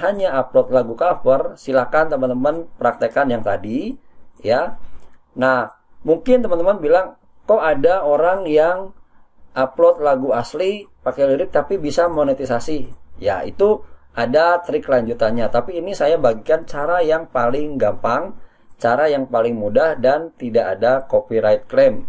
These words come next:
ya. Supaya teman-teman lebih enak bikin langsung upload, bikin langsung upload dan lancar semua. Demikian cara mendapatkan ribuan dolar dari upload lagu li-,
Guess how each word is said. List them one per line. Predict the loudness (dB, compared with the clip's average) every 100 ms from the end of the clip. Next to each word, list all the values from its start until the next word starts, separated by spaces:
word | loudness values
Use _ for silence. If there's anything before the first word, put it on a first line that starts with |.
| -2
ya. | -4 -6 -10 -10 -10 -12 -18 _
Supaya | -6 2 2 2
teman-teman | 2 2 2 2
lebih | 2 2
enak | 2 0 -2
bikin | -8 -4 0 2
langsung | 0 -2 -2
upload, | 0 2 2 0
bikin | -8 -6
langsung | -6 -6 -4
upload | -2 0 2
dan | 0 0
lancar | -2 -4 -4 -4
semua. | -2 -2 0 0 -4 -10 -16 -6
Demikian | -4 -4 0 2 2 2 0 0
cara | 0 2 2 0
mendapatkan | 0 0 2 0 0 0 0
ribuan | 0 2 0 2
dolar | 2 4 2
dari | 2 0 0
upload | -2 0 0 0
lagu | 0 0 0 -2
li-, | -2 -4